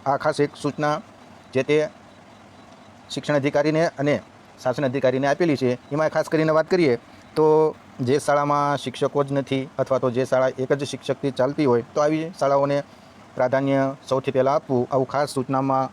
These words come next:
કહેવામાં આવ્યું છે મિત્રો. તો વાત કરીએ તો કે જ્યારે પણ એટલે કે સત્તર તારીખે તમે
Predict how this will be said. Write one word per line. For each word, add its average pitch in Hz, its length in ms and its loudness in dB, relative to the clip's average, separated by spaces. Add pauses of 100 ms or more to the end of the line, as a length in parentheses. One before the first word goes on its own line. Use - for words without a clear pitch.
(220)
કહેવામાં 131 280 2
આવ્યું 160 140 0
છે 131 100 0
મિત્રો. 113 180 0 (420)
તો 156 100 2 (260)
વાત 151 140 0
કરીએ 160 280 2 (560)
તો 160 80 0 (100)
કે 170 120 4 (2250)
જ્યારે 143 260 2
પણ 160 260 0
એટલે 143 160 0
કે 165 140 0
સત્તર 156 380 0
તારીખે 151 300 0
તમે 147 200 0